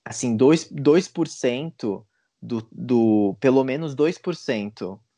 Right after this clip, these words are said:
do fundo eleitoral é dividido igualmente pra todos os partidos.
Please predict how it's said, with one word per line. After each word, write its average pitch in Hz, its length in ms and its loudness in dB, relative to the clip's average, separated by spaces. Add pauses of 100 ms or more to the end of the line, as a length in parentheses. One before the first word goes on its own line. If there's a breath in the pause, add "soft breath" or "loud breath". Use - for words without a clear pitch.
(360)
do 123 120 -8
fundo 110 640 -2 (300)
eleitoral 110 840 2 (360)
é 113 80 -2
dividido 123 480 -8
igualmente 131 500 -6
pra 135 100 -12
todos 123 220 -8
os 131 60 -20
partidos. 127 640 -6